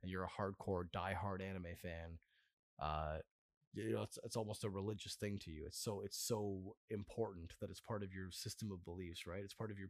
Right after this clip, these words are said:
system of inclusion and society and stuff. So I think what, what they're saying is being a furry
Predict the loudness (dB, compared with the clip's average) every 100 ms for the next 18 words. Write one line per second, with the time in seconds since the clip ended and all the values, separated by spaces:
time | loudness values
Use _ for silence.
0 | -6 -6 -4 -2 -2 -4 -4 0 0 2
1 | 0 -2 -4 -2 0 2 2 0 -4 -4
2 | -4 -6 -8 _ _ -20 -20 -16 -4 0
3 | 2 2 2 -2 -2 -2 -2 8 10 10
4 | 10 6 2 -2 -14 _ _ 8 8 6
5 | 6 8 8 6 2